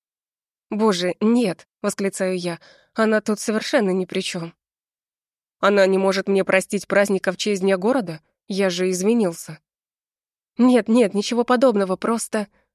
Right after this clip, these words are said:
«Что просто?» «Просто это моё решение, я не готова к отношениям». «Почему? Я тебе не нравлюсь?»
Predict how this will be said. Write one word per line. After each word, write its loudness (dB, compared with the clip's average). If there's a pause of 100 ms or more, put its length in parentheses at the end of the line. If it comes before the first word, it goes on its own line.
(340)
«Что -2
просто?» -6 (760)
«Просто 0
это 0
моё 2
решение, -2
я -2
не -2 (320)
готова 2
к -6
отношениям». -4 (1000)
«Почему? -2 (280)
Я 4
тебе -2
не 2
нравлюсь?» -4